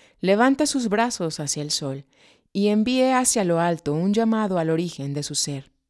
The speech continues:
al origen de todo ser, para traer luz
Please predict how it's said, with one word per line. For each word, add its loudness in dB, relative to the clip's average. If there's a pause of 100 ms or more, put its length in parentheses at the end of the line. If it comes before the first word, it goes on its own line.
(420)
al -2
origen 4
de 2
todo 0
ser, -4 (380)
para -4
traer 0 (220)
luz -2